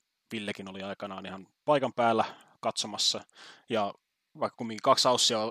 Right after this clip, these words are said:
on kyseessä, niin he kumminkin löysivät toisensa joukkueena vasta sitten Englannissa <laughs> silloin kaksituhatta seitsemäntoista. Niin tota, onhan se, tässäkin on semmoinen joukkue, mitä on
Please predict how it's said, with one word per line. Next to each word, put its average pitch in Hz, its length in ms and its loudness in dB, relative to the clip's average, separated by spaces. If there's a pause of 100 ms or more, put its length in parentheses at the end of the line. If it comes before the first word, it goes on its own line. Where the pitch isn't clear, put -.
on 120 140 -8
kyseessä, 127 440 0
niin 104 120 -4
he 110 80 2 (180)
kumminkin 110 440 -6
löysivät 117 400 2
toisensa 113 380 -2
joukkueena 104 640 -2
vasta - 240 -2
sitten - 420 -10 (520)
Englannissa 120 580 2 (240)
<laughs> - 220 0
silloin 131 280 2 (520)
kaksituhatta - 560 0 (220)
seitsemäntoista. 92 800 -4
Niin 165 160 -16
tota, - 240 -12 (920)
onhan 143 160 2
se, 151 220 2 (720)
tässäkin 135 240 -2
on 123 60 0
semmoinen 131 240 -2
joukkue, 127 320 0
mitä 120 180 2
on 127 360 2